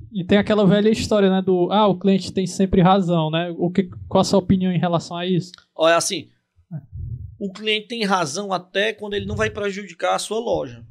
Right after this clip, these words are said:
Speaker 2: Um
Speaker 1: Uhum.
Speaker 2: exemplo, quando eu tinha um cyber, teve um rapaz que chegou lá, aí ele tava no computador,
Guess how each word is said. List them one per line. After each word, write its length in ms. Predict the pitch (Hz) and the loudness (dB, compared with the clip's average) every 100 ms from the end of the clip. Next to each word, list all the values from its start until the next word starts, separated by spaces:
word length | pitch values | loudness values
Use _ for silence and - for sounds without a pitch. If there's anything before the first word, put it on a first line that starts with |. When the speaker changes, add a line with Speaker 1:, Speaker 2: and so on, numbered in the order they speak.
| 180 | -2
Speaker 2:
Um 60 | |
Speaker 1:
Uhum. 60 | 165 | -2
Speaker 2:
exemplo, 340 | 165 165 - _ _ _ - 123 | 0 -2 -4 _ _ _ -8 -2
quando 220 | 220 262 | 2 4
eu 80 | 220 | 4
tinha 160 | 208 196 | 2 -4
um 40 | |
cyber, 560 | 175 190 190 160 120 - _ _ _ _ _ _ _ _ - | -2 -2 -2 -4 -8 -12 _ _ _ _ _ _ _ _ -6
teve 180 | 156 151 | -4 -2
um 40 | |
rapaz 360 | 156 - 151 147 | -4 -4 -6 -6
que 60 | |
chegou 240 | - 151 151 | -6 -6 -2
lá, 360 | 165 170 123 _ _ _ _ _ _ _ _ _ | -2 -2 -6 _ _ _ _ _ _ _ _ _
aí 200 | 127 131 | -12 -10
ele 140 | 135 - | -8 -6
tava 180 | 147 156 | -8 -8
no 80 | |
computador, 680 | 160 175 - 202 208 240 - | -12 -14 -8 -4 -2 -2 -4